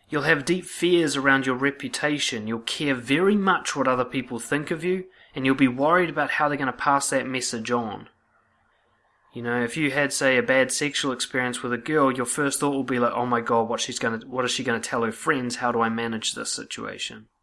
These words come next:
You know? You'll be needy for love and sex, but you'll be scared of people getting too close. You're okay with them loving your manipulation,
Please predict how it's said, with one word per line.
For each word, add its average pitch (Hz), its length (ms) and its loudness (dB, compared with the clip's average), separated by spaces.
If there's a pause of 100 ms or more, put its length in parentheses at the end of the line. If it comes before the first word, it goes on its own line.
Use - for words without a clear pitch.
You 107 140 -16
know? 107 100 -10 (720)
You'll 139 160 2
be 135 180 4
needy 185 680 0 (320)
for - 160 -4
love 156 440 6
and 113 140 -4
sex, 151 440 -2
but 139 160 -4
you'll 139 140 -2
be 143 100 -2
scared 160 460 0
of 185 180 0
people 156 280 -10
getting 139 300 -2
too 127 200 -4
close. 123 500 0
You're 131 160 2
okay 208 300 0
with 190 160 -2
them 156 160 -2
loving 147 420 2
your 120 500 4
manipulation, 131 880 -2